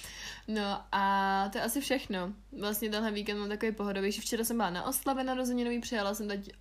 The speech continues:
nebo teď, o půl druhý ráno jsem dneska přijela. Stávala jsem, že jo, v šest, protože, ty vole, moje tělo je naučený vstávat v šest, takže já díl spát určitě jako nikdy nebudu.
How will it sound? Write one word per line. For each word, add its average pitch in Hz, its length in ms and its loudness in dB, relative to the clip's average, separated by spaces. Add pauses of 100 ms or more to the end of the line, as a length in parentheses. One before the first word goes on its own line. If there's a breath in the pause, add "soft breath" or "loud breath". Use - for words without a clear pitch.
nebo 180 200 -4
teď, 170 340 -2
o 208 60 0
půl 226 180 0
druhý 226 240 6
ráno 185 260 4
jsem 240 140 0
dneska 254 260 2
přijela. 233 480 4 (360 loud breath)
Stávala 220 380 6
jsem, 226 160 2
že 233 80 2
jo, 190 100 4
v - 60 -4
šest, 254 200 0
protože, 220 340 -2
ty 202 120 -2
vole, 202 180 0
moje 190 180 2
tělo 196 200 2
je 196 80 4
naučený 196 360 0
vstávat 196 340 2
v - 40 -6
šest, 196 140 2
takže 214 300 2
já 190 120 8
díl 190 320 0
spát 175 260 -4
určitě 175 200 -2
jako 165 160 -2
nikdy 170 240 -6
nebudu. 254 480 0